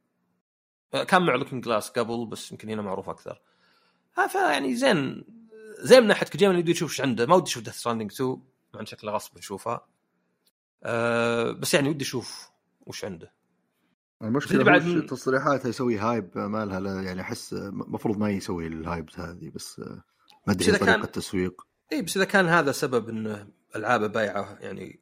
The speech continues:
Speaker 1: واجد نسبيًا وعليها ضجة، فناجح معه.
Speaker 2: لا،
Speaker 1: بس لا،
Speaker 2: صح.
Speaker 1: الشخص اللي أبغى أعرفه وش عنده واحد ثاني.
Speaker 2: إيش؟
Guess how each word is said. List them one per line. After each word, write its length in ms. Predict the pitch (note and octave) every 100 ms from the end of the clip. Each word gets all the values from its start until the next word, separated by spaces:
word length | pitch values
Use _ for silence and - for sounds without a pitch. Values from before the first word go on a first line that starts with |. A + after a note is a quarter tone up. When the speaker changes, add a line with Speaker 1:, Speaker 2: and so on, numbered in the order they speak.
| _
Speaker 1:
واجد 320 | A2+ A#2 G2+
نسبيًا 520 | G2+ - A#2+ A2+ A2 G#2+
وعليها 560 | G2 G2+ G#2 G2+ G2+
ضجة، 460 | G#2 C#3+ C#3+ F3+ G3+
فناجح 640 | - E4 D4 C#4 G3+ G2+ -
معه. 180 | F#2+ - _
Speaker 2:
لا، 80 | F#3+
Speaker 1:
بس 100 | D3
لا، 80 | A3
Speaker 2:
صح. 100 | -
Speaker 1:
الشخص 360 | - G#3+ -
اللي 200 | E3+ D3+
أبغى 200 | D3+ D3
أعرفه 540 | C3+ A#2+ - A#2+ D3+ -
وش 140 | -
عنده 440 | C#3 A2+ G#2+ G2 - _ _ _ -
واحد 220 | A#2 -
ثاني. 300 | A2+ E2+ - _ _ _ _ _ _ _ _ _
Speaker 2:
إيش؟ 240 | F#2 E2